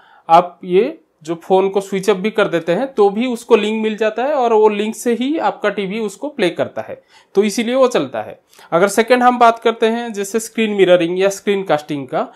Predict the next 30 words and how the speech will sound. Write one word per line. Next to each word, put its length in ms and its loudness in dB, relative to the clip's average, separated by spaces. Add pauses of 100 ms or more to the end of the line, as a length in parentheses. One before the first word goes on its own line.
(340)
तो 100 6
स्क्रीन 340 0
कास्टिंग 400 -2
भी 80 -6
सेम 280 0
काम 220 2
करता 280 -4
है, 140 -2
but 140 -2
स्क्रीन 300 -6
कास्टिंग 440 -4
में 260 -6
आप 160 2
नेटवर्क 480 -2
को 120 -2
चेंज 240 2
नहीं 200 4
कर 100 -4
सकते 340 -6
या 180 0
फ़ोन 260 -4
को 120 -2
ऑफ 180 2
नहीं 160 -6
कर 140 -12
सकते। 380 -16 (360)
जैसे 220 2
मैं 120 4
आपको 280 2
दिखाया, 460 2